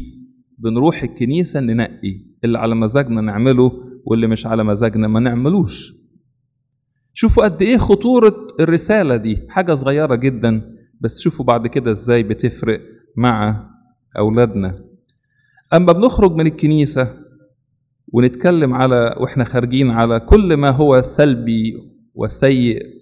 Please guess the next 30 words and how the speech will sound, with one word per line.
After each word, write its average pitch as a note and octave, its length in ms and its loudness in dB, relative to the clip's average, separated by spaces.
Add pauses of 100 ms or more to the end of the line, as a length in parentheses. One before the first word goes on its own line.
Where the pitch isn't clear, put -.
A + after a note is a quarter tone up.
(160)
وناقص، B2 800 -2 (540)
في C3+ 100 2
الآخر C3 520 -2 (840)
يكبر C#3 400 2
الولد B2 360 2
أو A2 200 -2
الابن A#2+ 540 0
بشعور A2+ 720 0
بالرفض A#2 720 -2 (500)
والتمرد A#2 720 2
على A2 160 0
المكان، A2+ 520 -2 (1080)
وبعد C3 300 0
كده D3+ 220 0
لما C3 200 0
نيجي C3+ 180 0
نقول C#3 120 -2
له: C#3 60 2
"تعالى C3+ 180 -2
الكنيسة"، C3+ 360 -6
يقول: C3 140 -2
"مش A2+ 260 -6
هاجي". A2+ 380 2 (680)
هو A2+ 60 4
مش A#2 220 -4
هيجي B2 280 0
ليه؟ A2 400 -4 (520)
لأنه E3+ 140 0
ما E3+ 60 0
سمعش - 760 -6